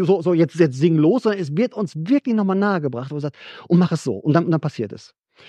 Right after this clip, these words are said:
Ich hab nur noch einen Punkt, das ist der zweite. Singen bewirkt geistlichen Sieg. Wir, wir kommen ja vom, vom, vom Thema, äh, geistlichen Kampf her, ne? Wir stehen in der Auseinandersetzung zwischen Gut und Böse.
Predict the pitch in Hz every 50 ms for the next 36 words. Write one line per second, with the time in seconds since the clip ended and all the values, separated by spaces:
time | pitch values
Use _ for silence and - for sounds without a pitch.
0 | - - - _ _ _ _ _ _ _ 170 180 208 220 269 262 240 196 196 226
1 | 269 254 - - 254 240 156 135 170 175 - 214 190 - - - 185 190 180 135
2 | 120 110 - _ _ - 120 123 170 269 285 220 180 233 240 202 - _ _ _
3 | _ _ _ - 175 175 135 143 180 202 202 - - - _ _ - 160 165 160
4 | - - 147 156 151 135 139 117 98 - _ _ _ _ _ _ _ _ _ _
5 | _ _ _ _ _ _ _ _ _ _ _ _ _ _ _ _ _ _ _ _
6 | _ 190 160 147 180 - - 131 170 156 - 226 233 233 180 - 185 - 185 185
7 | 170 - 180 175 - 208 208 202 190 180 180 - - 165 156 156 156 - 160 160
8 | - 170 139 156 147 - 135 127 117 - 104 107 117 127 170 180 - _ _ _
9 | _ _ _ _ _ _ _ _ _ _ _ _ - 165 160 - 208 233 233 220
10 | 190 196 190 214 202 - 202 196 190 190 170 185 175 - 180 185 170 - - 196
11 | 160 180 185 170 175 170 185 156 131 156 147 123 98 107 110